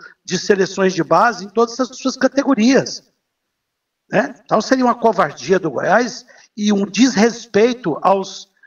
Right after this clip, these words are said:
aos colegas que estão, no caso o Sidmar, no caso o Edu, né, e aos meninos da base, o Goiás não liberar o Lucas Halter porque com medo dele,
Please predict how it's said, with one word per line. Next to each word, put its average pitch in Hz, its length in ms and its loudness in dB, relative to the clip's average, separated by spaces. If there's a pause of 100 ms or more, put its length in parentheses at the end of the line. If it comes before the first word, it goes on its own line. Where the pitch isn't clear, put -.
(140)
aos 185 300 0
colegas 170 760 0
que - 160 -12
estão, 196 680 -2
no 147 100 -6
caso 180 300 0
o 135 40 -12
Sidmar, 160 600 -2
no 156 100 -12
caso 185 300 -2
o - 20 -4
Edu, 214 500 -2 (280)
né, 202 420 0 (120)
e 208 280 0
aos 196 180 2
meninos 180 320 -4
da 160 140 2
base, 220 420 0 (380)
o 226 60 -12
Goiás 233 340 2
não 277 100 -2
liberar 233 380 4
o 196 300 -6
Lucas 208 340 -2
Halter 226 260 0
porque 302 720 2 (640)
com 196 120 -4
medo 196 480 2
dele, 143 400 -4